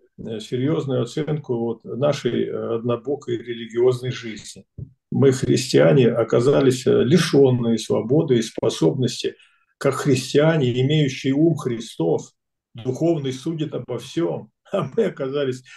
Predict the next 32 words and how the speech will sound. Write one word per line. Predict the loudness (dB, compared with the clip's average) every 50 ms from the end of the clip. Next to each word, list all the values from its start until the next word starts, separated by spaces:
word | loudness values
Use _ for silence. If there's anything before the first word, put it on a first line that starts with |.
| -20 -16 -8
и | -6 -4 0
безгласные, | 0 0 0 0 2 2 4 4 4 2 2 -2 -2 -2 -2 -2
и |
бездуховные, | -2 -4 -6 -6 -6 -4 -4 -4 -2 0 2 2 2 2 2 0 0 0 0 -2
и | -4
неспособные | -6 -6 -8 -8 -6 -6 -6 -2 0 0 0 0 -2 -4 -4 -2
не | -2 0
то | 2 0 0
что | 0 -2 _ -10 -10
обо | -8 -6 -8 -10
всём | -8 -8 -8 -8 -8
судить. | -10 -16 -18 -16 -14 -14 -14 -14 -14 -20 -20 -20 -18 _ 0
Мы | 4 6 8
вообще | 8 6 6 6 2 4
просто | 6 4 4 4 2 -4
в | -4 -4 -2
фарватере | 0 0 2 4 4 4 4 4 0 -4 -6 -4 -4 -6
этой | -6 -6 -12 -10
политической | -6 -4 -4 -4 -4 -6 -8 -8 -8 -10 -4 -4 -2
войны | 0 0 0 -2 -2 -2 -4 -4 -4 -8 -14 _ _ _ _ _ _ _ _ _ _ _ _ _ _ -10
оказались. | -6 -6 -6 -4 -2 -2 -2 0 0 0 -2 -2 -4 -6 -10 -12 -18 _ _ _ _ _ _ _ _ _ -2
Мы | 0 0
стали | 0 2 2 2 2 2 2
просто | 2 2 2 2 2 0 -6 -4
как | -2 -4 -4 -4 0
попки | 2 2 2 2 0 -4
повторять | 0 0 0 0 2 2 2 4 2 2 2 0 -2 -4
вот | -6 -6 -6 -4
эту | -6 -6 -4 -6 -8 -10 -12 -20 -20 -20 _ -8
мантру | -6 -2 4 4 6 6 6 4 4 4 2 2 2 2
от | -2 -4 -2 -4
этих | -6 -4 -6 -10 -10